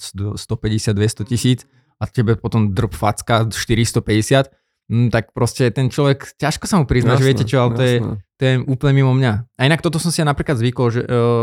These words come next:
Speaker 1: zvykol si povedať, keď napríklad je niečo úplne mimo mojej cenovky, tak na rovinu poviem. Proste viete čo, toto je úplne mimo môjho budžetu,
Speaker 2: Mhm,
Speaker 1: akože som
Speaker 2: mhm.
Speaker 1: úplne netrafil. Ako transparentne, ale boli časy, kedy som sa v tom cítil veľmi nekomfortne, akože priznať, že na niečo nemáš.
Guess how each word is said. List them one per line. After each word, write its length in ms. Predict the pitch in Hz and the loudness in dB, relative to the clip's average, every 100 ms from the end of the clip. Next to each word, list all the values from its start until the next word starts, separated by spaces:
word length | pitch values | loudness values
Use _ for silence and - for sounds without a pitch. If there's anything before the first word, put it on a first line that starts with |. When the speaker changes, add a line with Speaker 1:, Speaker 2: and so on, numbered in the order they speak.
| 117 | 0
Speaker 1:
zvykol 280 | 110 123 123 | -2 -4 -6
si 140 | 120 | -6
povedať, 360 | 113 117 113 104 | -6 -4 -4 -4
keď 120 | 110 | -4
napríklad 320 | 113 107 123 113 | -4 -4 -4 -4
je 80 | 107 | -2
niečo 300 | 113 110 117 | -2 -2 -4
úplne 180 | 120 113 | -2 0
mimo 140 | 110 | 2
mojej 160 | 110 104 | 0 0
cenovky, 260 | 110 104 | -2 -2
tak 140 | 117 104 | -6 -4
na 160 | 104 | -2
rovinu 260 | 101 104 101 | -2 -2 -2
poviem. 320 | 98 101 101 - _ _ | -4 -4 -6 -10 _ _
Proste 260 | - 104 104 | -10 -6 -4
viete 140 | 101 | -6
čo, 160 | 104 92 | -4 -6
toto 100 | 101 | -4
je 60 | |
úplne 180 | 98 101 | -4 -2
mimo 140 | 98 | 0
môjho 100 | 98 | 0
budžetu, 320 | 101 101 101 98 | -2 -2 -4 -2
Speaker 2:
Mhm, 100 | 117 | 0
Speaker 1:
akože 160 | 120 147 | 0 -2
som 180 | 143 101 | -4 -4
Speaker 2:
mhm. 100 | 127 127 | -2 0
Speaker 1:
úplne 160 | 110 | 0
netrafil. 420 | 104 117 113 135 139 - _ _ | 0 0 0 0 0 -2 _ _
Ako 160 | - - | -12 -6
transparentne, 640 | 101 117 120 131 107 101 | 0 0 2 2 0 0
ale 320 | 104 101 104 - 113 104 110 110 104 | -2 -2 -2 -4 -8 -8 -8 -6 -4
boli 260 | 98 113 113 | 0 0 0
časy, 240 | 117 - | -4 -4
kedy 160 | - 107 | -4 -2
som 100 | 117 | -2
sa 140 | 107 | -4
v 40 | - | -2
tom 100 | 107 | -4
cítil 320 | 104 98 104 | -4 -4 -2
veľmi 240 | 104 107 | 0 2
nekomfortne, 640 | 104 110 135 110 101 107 104 | 0 0 -2 -2 -4 -4 -4
akože 180 | 107 | -4
priznať, 440 | 107 113 113 120 113 | -4 -2 0 2 2
že 100 | 117 | 2
na 80 | 110 | 0
niečo 220 | 110 107 | -2 -2
nemáš. 400 | 123 139 - - | -2 -2 -4 -12